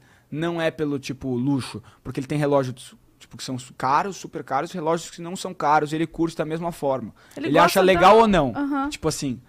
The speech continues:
Speaker 1: "Ah, esse é bonito, esse aí eu gosto." Não, é tipo uma coisa bem genuína, por isso que eu acho que é legal.
Speaker 2: Mas você não tem nada, não necessariamente com relógio, mas algo assim que você, ah, gosta de
Speaker 1: Coleciono?
Speaker 2: colecionar,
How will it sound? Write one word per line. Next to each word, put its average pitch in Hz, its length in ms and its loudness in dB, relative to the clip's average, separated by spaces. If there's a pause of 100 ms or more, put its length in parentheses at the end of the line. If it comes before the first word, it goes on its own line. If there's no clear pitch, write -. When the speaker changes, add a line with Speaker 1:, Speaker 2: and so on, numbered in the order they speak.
(140)
Speaker 1:
"Ah, 131 140 -6
esse 131 140 -10
é - 20 -10
bonito, 147 380 -6
esse 120 100 -8
aí 123 60 -2
eu 135 80 -4
gosto." 123 420 -8
Não, 110 240 -10
é - 20 -14
tipo - 220 -14
uma 135 80 -10
coisa 156 160 -6
bem 156 180 -4
genuína, 147 540 -2
por - 100 -10
isso 131 120 -8
que - 40 -12
eu 135 60 -6
acho 131 100 -6
que 117 60 -6
é - 20 -6
legal. 104 160 -10
Speaker 2:
Mas 233 180 -2
você 254 300 -2
não 302 100 0
tem 294 140 -2
nada, 262 380 0
não 320 280 -2
necessariamente 285 540 -4
com 294 200 -2
relógio, 262 480 0
mas 214 220 -6
algo 226 300 0
assim 214 300 -8
que - 100 -14
você, 202 220 -8
ah, 226 180 -6
gosta - 200 2
de 117 100 -4
Speaker 1:
Coleciono? - 160 0
Speaker 2:
colecionar, 214 880 -2